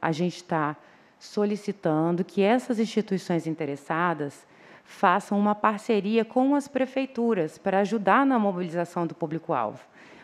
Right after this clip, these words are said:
Pode ser uma parceria com a prefeitura ou com a rede de assistência social da prefeitura. E o fomento vai ser realizado na, considerando a prioridade daqueles municípios. Quanto maior a concentração dos beneficiários,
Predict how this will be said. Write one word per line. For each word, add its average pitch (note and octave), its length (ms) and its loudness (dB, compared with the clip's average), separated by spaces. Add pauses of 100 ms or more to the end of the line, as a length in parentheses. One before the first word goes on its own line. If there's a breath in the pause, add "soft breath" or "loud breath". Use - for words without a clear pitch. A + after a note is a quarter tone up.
Pode D#3 200 -2
ser D3+ 80 -4
uma D3+ 120 0
parceria D#3+ 500 -4
com E3 140 -6
a D#3 80 -2
prefeitura G3 760 0
ou F#3 140 0
com - 160 -4
a G#3 80 2
rede F3+ 560 0 (480 loud breath)
de F3+ 480 0
assistência F3+ 580 -2
social F3+ 400 -4
da E3 100 -4
prefeitura. F#3+ 640 -8 (920 soft breath)
E G#3 120 6
o G#3+ 40 4
fomento G#3+ 760 0 (480 loud breath)
vai G3+ 160 4
ser G3+ 320 2
realizado F#3 840 2 (200)
na, G#3+ 340 2 (540)
considerando A#3+ 720 2
a B3 40 4
prioridade G#3+ 540 2
daqueles A3+ 460 0
municípios. B3 640 0
Quanto - 280 -6
maior E3 300 0
a F#3 40 -4
concentração F#3 720 -4
dos E3+ 120 -6
beneficiários, F3+ 880 -2